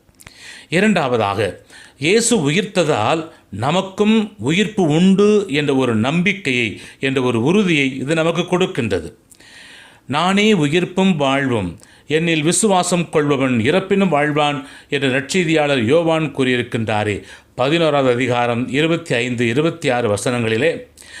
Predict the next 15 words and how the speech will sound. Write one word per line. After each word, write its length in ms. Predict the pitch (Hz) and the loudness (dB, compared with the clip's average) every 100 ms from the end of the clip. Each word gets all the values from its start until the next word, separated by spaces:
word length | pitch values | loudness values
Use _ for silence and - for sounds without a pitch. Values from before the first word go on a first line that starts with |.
| - - | -18 -6
ஆக, 240 | 147 139 | -2 0
இயேசுவின் 580 | 117 175 208 214 202 190 | 0 0 2 0 2 2
மீது 280 | 170 160 160 | 2 0 0
நம்பிக்கை 600 | 127 160 175 190 185 165 | 0 0 -2 -2 -2 0
வைப்போருக்கு 840 | 139 147 147 143 127 127 117 90 - - - - - | 0 -2 -2 0 -2 -4 -4 -4 -8 -20 -20 -20 -4
உயிர்ப்பு 420 | 151 214 214 185 | 0 0 0 0
உண்டு 540 | 147 175 175 190 196 196 | 2 4 4 4 4 0
என்ற 260 | 135 127 120 | -2 -2 -2
செய்தியைத்தான் 840 | 143 151 147 139 127 135 117 107 - - - | -2 0 0 0 0 -2 -2 -4 -10 -20 -6
இந்த 240 | 123 113 | -4 0
உயிர்ப்பு 440 | 110 170 196 196 170 | 0 2 0 0 -2
பெருவிழா 600 | 139 120 117 113 110 113 | 0 0 2 0 -2 -4
நமக்கு 400 | 120 110 107 131 | -4 -2 -2 -2
எடுத்து 300 | 135 - - | -2 -4 -6
காட்டுகிறது. 600 | - 101 - 82 78 69 | -4 -4 -4 -6 -6 -10